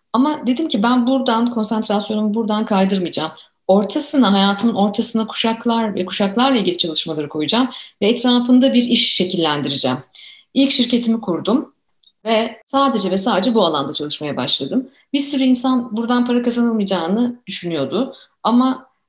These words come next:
ben buna çok inanıyordum. Bunu okuyabiliyordum, bunu görebiliyordum. Türkiye'nin ve dünyanın değişen demografik yapısıyla beraber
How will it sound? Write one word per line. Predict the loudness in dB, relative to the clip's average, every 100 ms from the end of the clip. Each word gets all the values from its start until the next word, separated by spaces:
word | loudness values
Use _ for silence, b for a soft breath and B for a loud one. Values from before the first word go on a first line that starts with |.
| -2
ben | 0
buna | 2 0
çok | -2 -2
inanıyordum. | 0 0 -2 -4 -2
Bunu | 0
okuyabiliyordum, | 0 0 0 0 0 -2 -2
bunu | -2 0
görebiliyordum. | 0 0 -2 -2 -2 -6 -8
Türkiye'nin | -8 -4 -2 0 0
ve | 0
dünyanın | 2 2 2 0 0
değişen | 0 0 0 0
demografik | 2 0 0 -4
yapısıyla | -6 -4 -4 -2 -2
beraber | -2 -2 -2 -2 -2